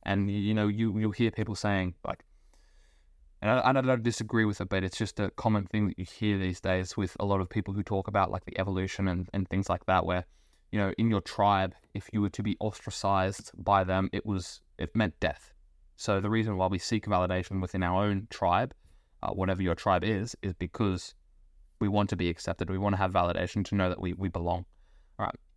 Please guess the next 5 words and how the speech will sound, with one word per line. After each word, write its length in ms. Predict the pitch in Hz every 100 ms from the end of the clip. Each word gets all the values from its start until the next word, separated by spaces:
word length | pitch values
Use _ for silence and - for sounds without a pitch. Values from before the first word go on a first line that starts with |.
| -
validation 460 | 117 117 113 107 107
metrics. 480 | 101 - 87 - - _ - - - _ _ _ _ _ -
Quantifiable 380 | 131 131 131 123
metrics 500 | 117 110 120 - -
such 300 | - -